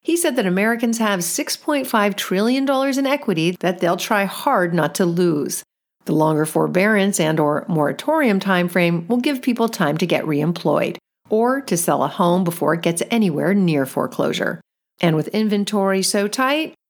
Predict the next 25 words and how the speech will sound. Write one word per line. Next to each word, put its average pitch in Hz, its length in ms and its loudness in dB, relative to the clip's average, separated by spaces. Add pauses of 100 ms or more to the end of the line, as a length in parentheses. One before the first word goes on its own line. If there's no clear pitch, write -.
(160)
that 160 160 0
might 147 160 0
not 151 140 -2
be 160 80 -2
too 165 160 -2
difficult - 500 0
to 180 80 2
do. - 340 -2 (600)
Investors 226 640 2
who'd 185 120 0
like 175 140 2
to 180 80 -2
find 160 260 0
a 156 40 -2
few 170 260 -2
good 165 160 0
foreclosures 190 880 0 (120)
might 349 380 -2
still 269 220 0
be 240 160 2
able 226 180 2
to 214 80 0
do 233 220 -2
so, 170 500 0 (320)
but 254 320 -2